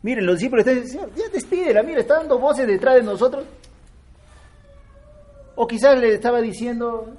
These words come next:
"Señor, ya pesa, atiéndela y que no moleste", ¿no? Algunas veces nosotros podemos actuar de esa manera, cuando alguien viene a nosotros pidiendo ayuda, y,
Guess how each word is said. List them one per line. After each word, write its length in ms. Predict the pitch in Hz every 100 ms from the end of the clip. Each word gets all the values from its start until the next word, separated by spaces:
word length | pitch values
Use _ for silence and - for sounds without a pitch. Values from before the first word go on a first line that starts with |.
| -
"Señor, 160 | 392
ya 80 | 381
pesa, 460 | 370 370 370 392 381 349 - - - - - _ -
atiéndela 520 | 262 302 330 311 254
y 120 | 233
que 120 | 233
no 100 | 269 320
moleste", 440 | 226 262 - 139 151
¿no? 120 | 208 359 - - - - - - - - - - - - - - - - - -
Algunas 320 | - 175 233 190
veces 220 | 208 214
nosotros 320 | 165 185 180
podemos 340 | - 185 175 - - - - - - - - - - - - - -
actuar 360 | 175 180 233 214
de 60 |
esa 140 | 175 170
manera, 420 | 156 185 196 131
cuando 280 | 151 147 156
alguien 320 | 180 180 175
viene 280 | 185 196 190
a 40 |
nosotros 460 | 165 160 180 180 -
pidiendo 420 | 170 160 190 180
ayuda, 320 | 165 196 196
y, 160 | 175 156